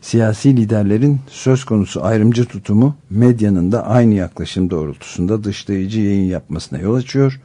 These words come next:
Toplumdaki kutuplaşmaya hizmet ediyor. Parlamenter demokrasiye ve milletin egemenliğine sahip çıkılması gereken, içinden geçtiğimiz kritik süreçte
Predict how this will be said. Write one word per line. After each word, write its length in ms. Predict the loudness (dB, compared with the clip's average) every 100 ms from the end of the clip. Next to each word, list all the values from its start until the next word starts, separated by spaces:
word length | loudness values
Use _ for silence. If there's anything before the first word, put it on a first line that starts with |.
| _ -20 -20 -20 _
Toplumdaki 640 | -2 -2 2 2 2 -2 -8
kutuplaşmaya 760 | -8 -12 -8 -8 -8 -6 -6
hizmet 380 | -6 -4 0 2
ediyor. 420 | 0 0 -2 -2 -6
Parlamenter 680 | -6 -2 0 -2 0 -2 0
demokrasiye 680 | -2 -4 -8 -14 -6 -4
ve 60 | -2
milletin 420 | -2 -2 -2 -2
egemenliğine 760 | -2 0 0 2 2 0 -2 -4
sahip 380 | -4 -2 -2
çıkılması 500 | -6 -6 -4 -4 -6
gereken, 560 | -8 -6 -10 -6 -2 -2 -4 _ -20 -20 -20 _
içinden 500 | -8 0 2 4 4
geçtiğimiz 580 | 2 -4 -4 -4 -4 -8
kritik 460 | -10 -4 0 0 -2
süreçte 720 | -14 -6 -6 -6 -6 -2 -2